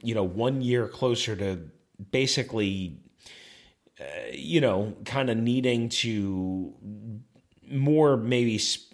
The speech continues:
s-, have a backup role or, or something to that effect. Um, Washington certainly needs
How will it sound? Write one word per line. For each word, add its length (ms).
s-, 500
have 280
a 80
backup 540
role 400
or, 120
or 200
something 680
to 140
that 220
effect. 500
Um, 500
Washington 720
certainly 540
needs 640